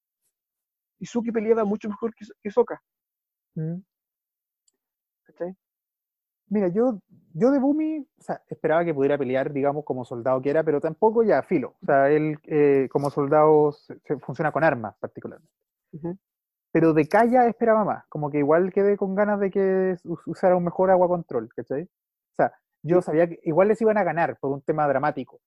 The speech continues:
Speaker 2: pero
Speaker 1: Ujú.
Speaker 2: siento que partió perdiendo, ¿cachai? Como que, como que la, la, la vez
Speaker 1: Claro.
Speaker 2: que logr-, logró empujar a la mina de los brazos de agua pa,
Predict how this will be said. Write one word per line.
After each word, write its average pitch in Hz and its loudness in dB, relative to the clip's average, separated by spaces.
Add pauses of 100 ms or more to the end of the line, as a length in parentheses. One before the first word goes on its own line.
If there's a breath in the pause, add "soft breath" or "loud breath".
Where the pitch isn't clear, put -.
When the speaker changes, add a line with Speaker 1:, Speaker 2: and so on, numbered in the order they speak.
(760)
Speaker 2:
pero 151 2
Speaker 1:
Ujú. 135 -8
Speaker 2:
siento 180 -2
que 180 2
partió 165 0
perdiendo, 185 2 (300)
¿cachai? 165 2
Como 151 -4
que, 143 2 (600)
como 160 -2
que 156 2
la, 151 0
la, 143 -4
la 143 2
vez 196 8
Speaker 1:
Claro. - -6
Speaker 2:
que 214 0
logr-, 196 -4
logró 170 4
empujar 202 0
a - 2
la 196 4
mina 208 -2
de 202 -2
los 190 -2
brazos 190 -2
de 190 0
agua 208 0 (140)
pa, 180 0